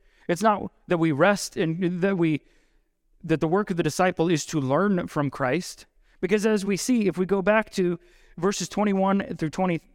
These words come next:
twenty-four here, or twenty-three, it says, "Because you," this is speaking to the Father,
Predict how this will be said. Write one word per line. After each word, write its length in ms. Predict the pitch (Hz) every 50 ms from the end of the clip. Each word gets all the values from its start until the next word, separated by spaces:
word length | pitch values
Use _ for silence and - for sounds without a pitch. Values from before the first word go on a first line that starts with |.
| - _
twenty-four 500 | - 180 185 175 - - 214 240 226 180
here, 300 | 160 156 147 160 202 185
or 60 | 165
twenty-three, 520 | 143 - 180 175 165 - 226 247 220 196 - _ _ _ _ _ _ _ _
it 120 | - 190 175
says, 300 | - 208 196 180 - - - _ _ _ _ _ _ _ _ _ _ _ _ _ _ _ _ _ _ _ _ _ _ _ _ _ _ _ _ _ - _
"Because 360 | 170 190 - - 196 175 156
you," 560 | 147 147 156 185 240 285 285 240 190 139 214 - _ _ - _ _
this 160 | - 160 - -
is 80 | 175
speaking 340 | - - 208 196 - 185 170
to 120 | - - 185
the 100 | 165 156
Father, 440 | - 233 254 247 170 139 120 -